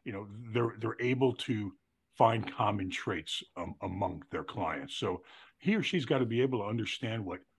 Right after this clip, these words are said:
your goal, your objective, your interests, you know, the concerns and, and some other characteristics of accomplished people like, like yourself and, and the fa-, and their families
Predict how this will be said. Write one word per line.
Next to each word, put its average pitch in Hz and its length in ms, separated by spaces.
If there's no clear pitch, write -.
your 139 320
goal, 87 480
your 147 260
objective, 98 640
your 147 320
interests, 90 540
you 110 80
know, 107 100
the 101 120
concerns 143 680
and, 110 240
and 101 180
some 117 220
other 156 160
characteristics 101 880
of 98 140
accomplished 123 500
people 92 280
like, 82 260
like 92 220
yourself - 480
and, 110 240
and 107 160
the 104 60
fa-, - 260
and 113 140
their 101 120
families 123 640